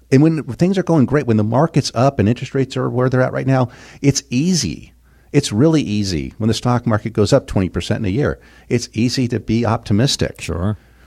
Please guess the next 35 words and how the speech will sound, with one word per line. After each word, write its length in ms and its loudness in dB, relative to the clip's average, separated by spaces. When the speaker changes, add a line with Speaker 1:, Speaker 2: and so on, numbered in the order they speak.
Speaker 1:
It's 220 0
really 340 2
hard 640 0
when 200 0
you 260 -2
want 280 0
to 300 0
take 380 -2
money 300 4
out 100 2
of 120 0
your 140 0
accounts 680 -2
and 140 6
the 60 6
market's 340 2
down 200 0
by 100 0
twenty 260 -4
percent. 400 -8
Twenty 320 4
twenty-two 500 2
was 160 0
challenging. 960 0
If 120 -4
you 140 0
didn't 160 4
have 160 4
a 40 0
plan, 560 0
our 120 2
clients, 320 2
it 40 -4
wasn't 220 -2
challenging. 560 -2